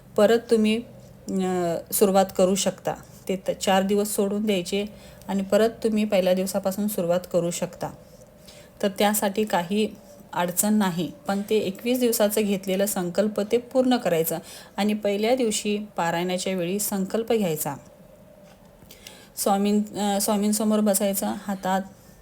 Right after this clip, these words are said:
तांदूळ, फूल म्हणजे अक्षता, फूल, हळद, कुंकू, थोडंसं पाणी घालून आपलं नाव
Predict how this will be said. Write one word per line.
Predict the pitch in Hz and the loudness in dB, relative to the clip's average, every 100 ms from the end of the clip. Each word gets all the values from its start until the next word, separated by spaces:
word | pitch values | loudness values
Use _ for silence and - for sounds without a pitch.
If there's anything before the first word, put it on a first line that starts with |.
| - - | -20 -2
तांदूळ, | 196 180 180 208 220 226 - - - - - | -2 0 2 2 2 0 -14 -20 -20 -20 -4
फूल | 226 226 226 240 - - - - - - - - - | 0 4 4 2 -10 -20 -20 -20 -20 -20 -20 -20 -14
म्हणजे | - 208 - | -4 0 0
अक्षता, | 196 196 214 202 220 226 | -2 -2 -2 0 0 0
फूल, | 220 214 214 226 208 | -4 0 4 4 2
हळद, | 202 202 214 | 2 4 2
कुंकू, | 214 214 190 - 208 | 2 -2 -2 -2 -2
थोडंसं | 214 190 190 214 | 0 -2 0 -2
पाणी | 214 190 196 | -2 -2 0
घालून | 214 208 196 208 214 - - - | 0 0 0 -2 -6 -14 -14 -8
आपलं | 196 202 208 | -4 -4 -4
नाव | 208 220 | -6 -8